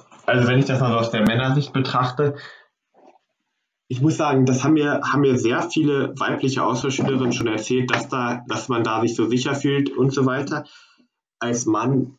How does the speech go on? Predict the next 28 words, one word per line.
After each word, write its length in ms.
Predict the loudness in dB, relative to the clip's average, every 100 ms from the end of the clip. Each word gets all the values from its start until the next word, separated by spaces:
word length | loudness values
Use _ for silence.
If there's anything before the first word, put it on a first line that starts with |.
| -10
kannst 300 | -4 -2 -2
du 40 |
das 140 | -2 -4
natürlich 360 | -2 -2 0
nur 120 | 0
bedingt 380 | -2 0 0 0
beurteilen, 460 | -2 -4 -2 -4 -2
weil 220 | 0 2
du 540 | 4 4 4 0 -4 -6
einfach 580 | -2 -2 -2 -2 -2 -2 _ _ _ _ -6
dich 100 | -2
sowohl 340 | 0 2 2
in 100 | 2
Deutschland 580 | 2 0 0 0 -2 0
als 280 | 0 0 0
auch 140 | 0
in 520 | 0 0 0 0 -2 _ _ _ -8
Taiwan 380 | -2 2 2 0
sicher 260 | 0 -2
fühlst, 340 | 0 0 0 0
weil 300 | 0 0 -4 -14 _ -4
wie 120 | -2
oft 140 | 0
passiert 300 | -2 -2 0 -2
ist, 140 | -4
dass 120 | -4
ein 180 | 0 0
Mann 360 | 2 2 0